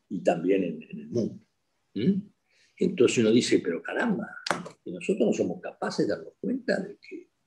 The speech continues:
cuando le dice el presidente Biden, "Ustedes me, han, me están hackeando el Pentágono, entraron en mis elecciones,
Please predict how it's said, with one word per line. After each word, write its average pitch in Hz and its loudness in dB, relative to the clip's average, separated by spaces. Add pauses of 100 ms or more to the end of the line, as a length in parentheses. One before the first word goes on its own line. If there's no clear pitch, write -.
(300)
cuando 95 4
le 92 6
dice 127 6
el - -2
presidente 107 2
Biden, 117 2
"Ustedes 98 2
me, 98 -4
han, 123 -4
me - -16
están 127 -2
hackeando 98 -4 (200)
el 80 -20
Pentágono, 208 -2 (220)
entraron 107 4
en 95 4
mis 92 0
elecciones, 160 4